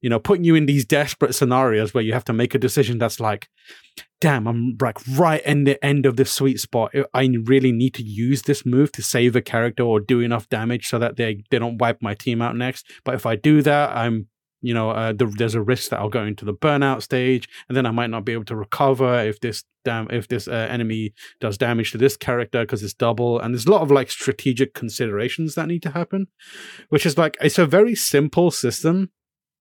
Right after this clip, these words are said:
but it's, like, really engaging because you're, like, micromanaging, not micromanaging to an annoying degree, but, like,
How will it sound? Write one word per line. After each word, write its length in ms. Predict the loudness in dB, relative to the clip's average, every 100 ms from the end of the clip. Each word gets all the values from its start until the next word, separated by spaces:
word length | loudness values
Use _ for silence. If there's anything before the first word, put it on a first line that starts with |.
| _ _ _ _ -2
but 160 | 0
it's, 100 | 4
like, 120 | 2 2
really 640 | 2 4 4 4 2 -2 -2
engaging 680 | -2 0 -2 0 0 0 0
because 300 | 0 0 2
you're, 80 | 2
like, 220 | 2 -2
micromanaging, 1120 | -4 -2 0 2 2 2 2 2 2 0 0
not 140 | 0 2
micromanaging 840 | 0 0 0 0 0 -2 -4 -6
to 120 | -2 0
an 60 | 0
annoying 400 | 0 0 -2 -2
degree, 220 | 0 0
but, 160 | 0
like, 200 | -2 -4